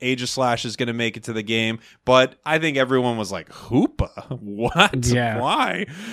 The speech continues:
Speaker 1: Uh, so Duraludon for me, I'm just, I'm really excited to see a Pokemon like that 'cause I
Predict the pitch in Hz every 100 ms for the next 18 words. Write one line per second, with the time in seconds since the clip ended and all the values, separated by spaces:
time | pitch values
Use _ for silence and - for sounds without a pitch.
0 | - - 107 117 117 117 120 - 147 143
1 | 139 127 127 131 160 196 156 127 113 110
2 | 117 113 104 113 107 - _ 127 127 147
3 | 143 113 - 113 104 95 - 95 107 92
4 | 92 90 90 87 92 92 131 117 110